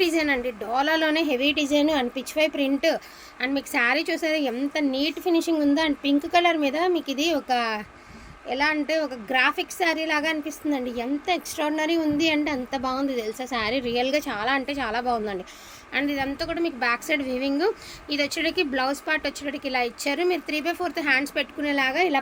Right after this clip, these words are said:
ప్లెయిన్ కూడా ఇచ్చారండి మీకు బ్లౌజ్కి. And బ్లౌజ్ కూడా ఇలా అయితే వచ్చేసింది మీకు. And శారీ కూడా త్రోట్ మొత్తం ఒక ఫస్ట్ నుంచి చివరి వరకు ఇలాగే వచ్చిందండి. శారీ అయితే చాలా అంటే చాలా బాగుంది. బ్యాక్ సైడ్ మొత్తం వీవింగ్.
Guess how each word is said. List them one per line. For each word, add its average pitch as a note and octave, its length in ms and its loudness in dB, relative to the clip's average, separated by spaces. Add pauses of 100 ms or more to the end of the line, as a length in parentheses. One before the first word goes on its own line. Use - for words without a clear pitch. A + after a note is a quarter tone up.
ప్లెయిన్ C4+ 340 0
కూడా D#4 220 4
ఇచ్చారండి G#3 640 -2
మీకు A3 200 -10
బ్లౌజ్కి. A#3 460 -6 (520)
And D4 160 -2
బ్లౌజ్ C#4 340 0
కూడా E4 180 0
ఇలా C4 160 0
అయితే A#3+ 200 -6
వచ్చేసింది G#3 540 -8
మీకు. - 180 -10 (600)
And D4 180 0
శారీ C#4 240 2 (100)
కూడా E4 140 2 (160)
త్రోట్ C#4+ 400 -2
మొత్తం D#4+ 380 -4 (300)
ఒక B3 80 -10 (120)
ఫస్ట్ C4+ 280 -2
నుంచి E4 140 2 (100)
చివరి C#4 260 -2
వరకు D4 260 -4
ఇలాగే C#4+ 320 2
వచ్చిందండి. A3 460 -6 (100)
శారీ A3+ 300 -2
అయితే D4 140 -8 (120)
చాలా A#3 320 -2
అంటే B3 240 -6
చాలా A#3 200 -2 (100)
బాగుంది. B3 280 0 (120)
బ్యాక్ A#3+ 200 -4
సైడ్ A#3 240 -4
మొత్తం D4+ 240 -6 (120)
వీవింగ్. C4 300 -2